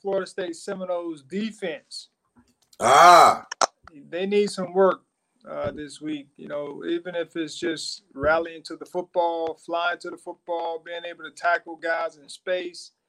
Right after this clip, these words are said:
Speaker 1: Um, I, and I'm guessing they had some busted coverages,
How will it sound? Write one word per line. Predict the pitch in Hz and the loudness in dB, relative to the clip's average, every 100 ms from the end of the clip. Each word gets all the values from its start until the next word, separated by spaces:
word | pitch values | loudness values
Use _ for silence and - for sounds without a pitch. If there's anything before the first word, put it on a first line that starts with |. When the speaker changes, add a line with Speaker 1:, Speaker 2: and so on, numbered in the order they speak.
| _ _ _ _ - - - - | _ _ _ _ -20 -20 -20 -12
Speaker 1:
Um, | 151 151 151 147 147 143 _ _ _ - | -10 -8 -8 -8 -10 -12 _ _ _ -18
I, | 135 - - | -12 -10 -6
and | 151 | -2
I'm | 160 | -2
guessing | 147 170 175 - | 2 2 2 -2
they | 170 | -4
had | 160 170 156 | -2 -4 -6
some | 165 156 | -12 -4
busted | 165 160 156 | -4 -4 -12
coverages, | 151 165 156 156 156 151 | -6 -6 -6 -12 -12 -14